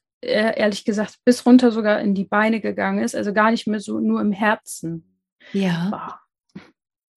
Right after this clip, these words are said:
Speaker 2: Sie hat sich ausgebreitet.
Speaker 1: Genau. Recht schnell, äh,
Speaker 2: Ja.
Speaker 1: tatsächlich. Ja.
Speaker 2: Und wie ist es jetzt in deinem Herzen?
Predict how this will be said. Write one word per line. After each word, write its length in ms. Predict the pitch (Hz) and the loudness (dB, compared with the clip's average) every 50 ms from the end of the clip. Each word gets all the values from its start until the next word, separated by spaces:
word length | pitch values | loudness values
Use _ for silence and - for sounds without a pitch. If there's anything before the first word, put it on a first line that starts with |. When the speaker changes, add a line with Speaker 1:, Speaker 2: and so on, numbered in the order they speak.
| _ _ _ | _ _ _
Speaker 2:
Sie 160 | - 208 202 | 0 0 2
hat 140 | 220 220 - | 2 2 0
sich 200 | 254 240 262 - | -2 0 0 2
ausgebreitet. 1000 | - 220 180 - - 185 175 - 175 170 165 165 165 - 170 165 - - - _ _ _ _ _ _ _ _ _ | 2 2 0 -2 -4 -8 -8 -6 -4 -4 -4 -6 -6 -10 -14 -14 -14 -16 -20 _ _ _ _ _ _ _ _ _
Speaker 1:
Genau. 320 | - - 202 190 175 165 170 165 _ _ _ _ _ _ | -10 -8 -6 -6 -6 -8 -10 -14 _ _ _ _ _ _
Recht 520 | - 190 226 226 - - - - - - _ - | -2 -2 -2 -2 -2 -6 -8 -8 -10 -10 _ 0
schnell, 460 | - 247 240 214 196 185 175 165 165 _ _ _ _ - | 2 4 4 4 2 0 -2 -8 -12 _ _ _ _ -12
äh, 120 | - - | -8 -6
Speaker 2:
Ja. 60 | 208 | -6
Speaker 1:
tatsächlich. 760 | 202 - 208 196 208 - - 170 185 - - 190 - - - _ _ - | -6 -6 -8 -8 -6 -8 -10 -10 -12 -14 -16 -18 -18 -20 -20 _ _ -20
Ja. 200 | - - - _ _ _ _ _ _ _ - | -18 -18 -20 _ _ _ _ _ _ _ -4
Speaker 2:
Und 160 | 190 190 185 | -2 -2 0
wie 120 | 196 190 - | 0 0 0
ist 160 | 175 - - | 0 -4 -4
es 140 | 180 - - | -4 -2 -2
jetzt 280 | 180 180 202 - - | -2 -2 -2 -4 -2
in 120 | - 226 220 | 0 0 2
deinem 220 | 220 226 226 220 | 2 2 2 2
Herzen? 500 | 220 226 233 233 233 - - 262 277 320 | 2 0 -2 -2 -4 -4 -4 -4 -4 -4